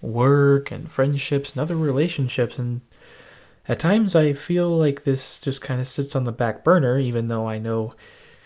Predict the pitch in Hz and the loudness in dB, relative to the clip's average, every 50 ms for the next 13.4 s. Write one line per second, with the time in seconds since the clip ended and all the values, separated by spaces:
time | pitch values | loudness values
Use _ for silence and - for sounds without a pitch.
0 | _ _ _ _ - - 120 120 113 110 107 - - 113 113 120 110 - - 123 | _ _ _ _ -8 -4 -2 0 0 -2 -2 -4 -6 -6 -4 -4 -6 -2 -2 -2
1 | 120 117 113 110 107 110 113 131 147 143 - 135 120 120 120 113 117 120 123 127 | 0 0 -2 -4 -4 -2 -2 -2 -2 -2 -2 -4 -2 -2 0 0 0 -2 -2 -4
2 | 117 113 - 117 110 113 - - - 117 110 107 104 104 107 - - - - 175 | -8 -6 -6 -6 -6 -6 -8 -10 -10 -10 -8 -8 -8 -8 -10 -10 -10 -10 -8 -8
3 | 185 - - - - - _ _ _ _ _ _ _ _ _ _ _ _ _ _ | -8 -8 -10 -14 -20 -20 _ _ _ _ _ _ _ _ _ _ _ _ _ _
4 | _ _ _ _ _ _ _ _ - _ _ _ _ _ _ _ _ _ _ _ | _ _ _ _ _ _ _ _ -20 _ _ _ _ _ _ _ _ _ _ _
5 | _ _ _ _ - - 131 127 - - 175 190 - - 185 165 170 - 160 151 | _ _ _ _ -8 -6 -6 -4 -2 -2 -4 -2 0 2 2 2 2 4 4 6
6 | 143 143 139 139 135 123 101 - - - - - - 143 127 120 123 113 120 120 | 8 8 8 6 4 2 0 -4 -12 -20 -14 -4 0 0 2 2 2 2 2 0
7 | 120 120 - - 120 107 107 107 104 101 - - - - 135 127 135 120 - 131 | 0 -2 -2 -2 -2 -2 -2 -2 -4 -6 -8 -12 -6 -6 -2 -2 -2 -2 0 -2
8 | 120 113 113 110 110 107 107 104 107 107 - - - - - - _ - - - | -4 -4 -4 -6 -6 -8 -8 -8 -10 -10 -12 -14 -18 -18 -20 -20 _ -20 -20 -20
9 | - - - - - - _ _ _ _ _ _ _ _ _ _ _ _ _ _ | -20 -20 -20 -20 -20 -20 _ _ _ _ _ _ _ _ _ _ _ _ _ _
10 | _ _ _ _ _ _ _ _ _ _ _ _ - 131 135 175 175 175 170 165 | _ _ _ _ _ _ _ _ _ _ _ _ -4 -2 0 0 2 4 4 4
11 | 160 147 127 127 123 117 110 117 117 120 120 120 117 110 107 113 117 107 107 120 | 4 4 4 2 0 0 0 0 2 2 2 2 0 -2 -4 -6 -6 -6 -2 -2
12 | 110 107 104 - - - - - 104 101 - - - - - - - - _ _ | -2 -2 -2 -4 -8 -8 -4 -4 -4 -4 -4 -6 -8 -8 -8 -8 -12 -18 _ _
13 | - 123 110 104 - 50 50 - | -12 -10 -10 -10 -10 -12 -16 -18